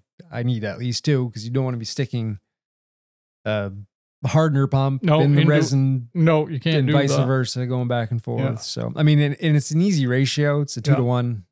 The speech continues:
Speaker 1: ratio to mix that stuff up. So it's easy to
Speaker 2: Yeah.
Speaker 1: measure in a, uh, a cup or whatever it is that you're, you're using for a vessel to hold it.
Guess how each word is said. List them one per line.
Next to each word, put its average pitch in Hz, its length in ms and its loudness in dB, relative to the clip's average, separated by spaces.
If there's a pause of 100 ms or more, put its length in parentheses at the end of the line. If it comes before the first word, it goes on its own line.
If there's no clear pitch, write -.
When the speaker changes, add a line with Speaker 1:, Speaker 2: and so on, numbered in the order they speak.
(100)
Speaker 1:
ratio 127 420 -2
to 117 60 -4
mix 113 200 -6
that 117 120 -6
stuff 117 200 -8
up. 113 160 -6
So 117 80 -6
it's 110 120 -4
easy 147 180 4
to 120 60 2
Speaker 2:
Yeah. 117 40 0
Speaker 1:
measure 107 440 -4 (540)
in 110 120 -4
a, 101 220 -2
uh, 92 180 -8 (760)
a 107 140 -6
cup 98 400 -8
or 101 120 -10
whatever 98 320 -10
it 95 80 -12
is 95 180 -12
that 92 140 -12
you're, 101 280 -14 (840)
you're 113 100 -4
using 110 280 -4
for 107 140 -8
a 104 60 -8
vessel 104 320 -8
to 107 80 -10
hold 110 280 -10
it. 113 120 -10